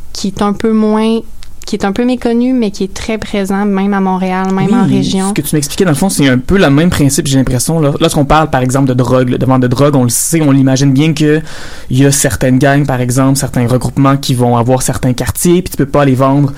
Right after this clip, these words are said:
Speaker 2: tes, tes produits dans un quartier si c'est déjà contrôlé par quelqu'un d'autre, sinon tu peux avoir des conséquences. Puis c'est un peu,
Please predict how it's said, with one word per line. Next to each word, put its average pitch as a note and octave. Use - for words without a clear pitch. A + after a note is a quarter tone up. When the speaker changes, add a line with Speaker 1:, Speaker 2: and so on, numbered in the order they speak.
Speaker 2:
tes, D#3
tes D3
produits D3
dans C#3+
un C3+
quartier D#3
si E3
c'est D3
déjà C3+
contrôlé C#3+
par D3
quelqu'un B2+
d'autre, D3+
sinon D3
tu C#3+
peux -
avoir C3
des C3
conséquences. C3
Puis C#3+
c'est D3
un C3+
peu, E3+